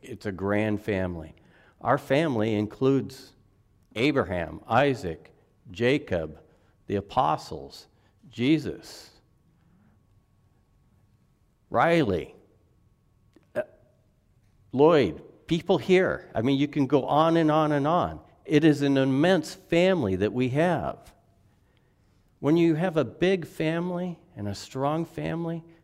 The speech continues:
that gives you a lot of strength too. But it comes through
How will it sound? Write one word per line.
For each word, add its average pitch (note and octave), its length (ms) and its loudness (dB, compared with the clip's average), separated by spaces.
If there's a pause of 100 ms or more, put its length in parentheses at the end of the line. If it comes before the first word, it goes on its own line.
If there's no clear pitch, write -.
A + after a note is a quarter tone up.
(140)
that D3+ 220 0
gives C#3+ 340 -2
you E3+ 160 -2
a D3 40 0
lot C3 280 0
of C3+ 100 -6
strength - 600 -8
too. D3+ 340 -6 (3500)
But A#2 140 0
it - 80 -6
comes C3+ 380 2
through G#2+ 440 -2